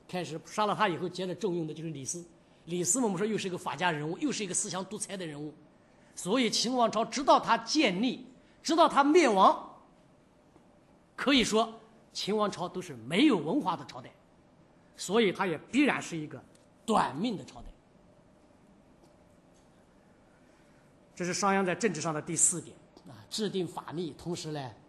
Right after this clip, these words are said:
实行文化专制，实行政治独裁。那么商鞅变法最终在秦国应该说取得了成功，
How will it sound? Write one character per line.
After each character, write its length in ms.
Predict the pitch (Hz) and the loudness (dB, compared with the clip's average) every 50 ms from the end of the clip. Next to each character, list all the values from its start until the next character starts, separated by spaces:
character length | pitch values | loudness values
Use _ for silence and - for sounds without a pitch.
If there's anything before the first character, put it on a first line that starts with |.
| - _ - - _ - | -20 _ -20 -20 _ -18
实 220 | - - - 202 | -12 -8 -6 -4
行 320 | 185 - 160 165 165 165 139 | -4 -2 -2 -2 -4 -2 -2
文 260 | 165 175 190 220 226 | -2 -2 0 -2 -2
化 340 | 185 - 190 156 127 95 - - | -2 -2 -2 -4 -4 -6 -12 -10
专 240 | 185 160 143 143 | -10 -8 -8 -8
制， 120 | 135 - 139 110 104 _ _ _ _ _ _ _ _ _ _ _ _ _ _ _ _ _ _ - | -12 -14 -16 -16 -20 _ _ _ _ _ _ _ _ _ _ _ _ _ _ _ _ _ _ -18
实 180 | - - 175 165 | -12 -10 -8 -6
行 200 | 135 156 156 156 | -6 -8 -8 -4
政 160 | - 180 147 | -4 -4 -4
治 140 | - - - | -6 -12 -16
独 140 | - - | -16 -14
裁。 180 | 127 - - 113 - - - _ _ _ _ _ - _ _ _ - - - - _ - - - - - - _ _ - - _ _ _ - - _ _ _ _ _ _ _ _ _ _ | -14 -14 -14 -16 -20 -20 -20 _ _ _ _ _ -20 _ _ _ -20 -20 -20 -20 _ -20 -20 -20 -20 -20 -20 _ _ -20 -20 _ _ _ -20 -20 _ _ _ _ _ _ _ _ _ _
那 120 | - 196 233 | -4 0 2
么 120 | 240 233 | 2 2
商 160 | - - 269 | 4 4 4
鞅 120 | 262 262 269 | 4 4 4
变 160 | 254 262 240 | 4 4 4
法 140 | 190 202 202 | 4 4 4
最 180 | 208 - 226 220 | 4 2 0 0
终 200 | 180 240 254 254 | 2 2 2 2
在 120 | 233 214 | 2 0
秦 220 | 175 - 196 233 247 | 0 0 -2 -2 0
国 380 | 208 202 214 226 - - - - - - - | 4 4 4 4 2 -4 -16 -20 -20 -16 -8
应 160 | 214 233 277 | -4 0 2
该 140 | 262 269 247 | 4 4 4
说 160 | 202 254 240 | 4 2 2
取 260 | 254 - - - 170 | 0 -4 -8 -6 -4
得 160 | 165 185 226 | 2 4 6
了 160 | 240 233 220 214 | 6 6 4 2
成 180 | - 175 202 220 | 0 -4 0 2
功， 200 | 226 240 254 | 2 2 0